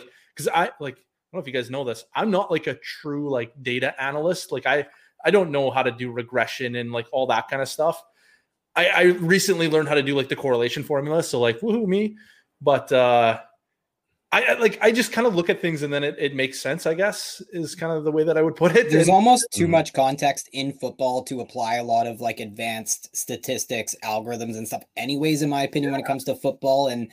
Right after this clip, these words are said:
Speaker 2: there's things that are weighted too heavily in football compared to something like baseball, in my opinion. So, uh, I'm with you with that. Like, it's more, it's almost better to be a self-taught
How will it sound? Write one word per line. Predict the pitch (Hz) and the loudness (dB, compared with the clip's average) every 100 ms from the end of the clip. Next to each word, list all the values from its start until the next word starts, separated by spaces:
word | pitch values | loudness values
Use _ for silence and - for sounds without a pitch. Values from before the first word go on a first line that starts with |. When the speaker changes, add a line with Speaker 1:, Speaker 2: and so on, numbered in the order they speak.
| _ - | _ -6
Speaker 2:
there's | 139 135 | -4 -4
things | - 147 156 | -2 0 0
that | 156 127 - 151 | 0 -2 -2 -2
are | 135 | 0
weighted | 117 123 123 131 107 | 0 -6 -4 -4 -6
too | - 143 - | -4 -4 -4
heavily | - 135 147 147 170 160 | -6 -4 -2 -2 -2 -2
in | 147 | -4
football | 160 156 156 151 | -4 0 0 0
compared | 131 131 123 | -2 -4 -4
to | |
something | 131 120 | -8 -8
like | 123 117 | -8 -8
baseball, | 113 120 - 127 123 | -8 -10 -8 -10 -8
in | |
my | 120 | -10
opinion. | 117 120 113 | -10 -10 -8
So, | 123 | -4
uh, | 117 110 _ _ - | -2 -2 _ _ -6
I'm | 123 131 127 | -2 0 -2
with | 127 | -2
you | 117 | -4
with | 104 | -8
that. | 101 98 101 | -8 -8 -8
Like, | 110 | -6
it's | 127 - 139 | -6 -6 -6
more, | 131 147 147 147 135 _ _ | -2 2 2 2 -4 _ _
it's | 127 180 | -2 4
almost | 202 135 | 4 4
better | 135 143 | 2 2
to | 135 | 0
be | 113 127 | -4 -4
a | |
self-taught | 107 139 120 - - 120 - | 0 2 0 -2 2 4 2